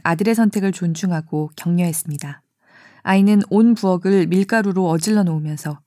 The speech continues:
식구들에게 만두와 탕수육을 해주기도 했습니다. 정말 맛있기도 했고 대견한 마음에 저와 남편은 아낌없이 칭찬했고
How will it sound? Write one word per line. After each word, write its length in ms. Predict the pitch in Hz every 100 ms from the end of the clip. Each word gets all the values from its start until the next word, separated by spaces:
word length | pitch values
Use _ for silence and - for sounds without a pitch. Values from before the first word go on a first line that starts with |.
| _
식구들에게 680 | - - 208 180 160 156 156 -
만두와 480 | 165 175 185 180 175
탕수육을 540 | - 262 - 220 180
해주기도 380 | 190 - - 170
했습니다. 520 | 165 170 156 170 - _ _ _ - - - - _
정말 380 | - 214 240 233
맛있기도 480 | 147 160 - 190
했고 400 | 214 208 - 151 - _
대견한 420 | - 180 196 190
마음에 480 | 175 151 151 156 156 160
저와 320 | - 165 170
남편은 480 | 156 151 165 156 160
아낌없이 600 | - 156 - 202 170 -
칭찬했고 720 | 180 247 240 233 156 - 143